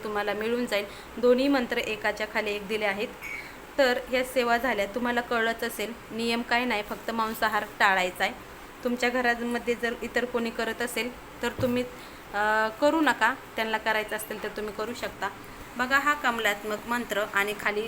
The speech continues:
अ, षोडशी मंत्र आहे, हे इथं तुम्ही बघू शकता. ओम श्री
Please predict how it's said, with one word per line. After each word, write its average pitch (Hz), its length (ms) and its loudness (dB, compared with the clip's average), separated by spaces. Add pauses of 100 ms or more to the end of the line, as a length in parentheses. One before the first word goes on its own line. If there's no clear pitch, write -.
(160)
अ, 196 80 -2 (1500)
षोडशी 233 420 0
मंत्र 240 320 0
आहे, 214 260 4 (500)
हे 202 120 -2
इथं 202 380 -4
तुम्ही 202 160 -4
बघू 202 260 -2
शकता. 208 460 -2 (880)
ओम 285 220 0
श्री 285 340 -2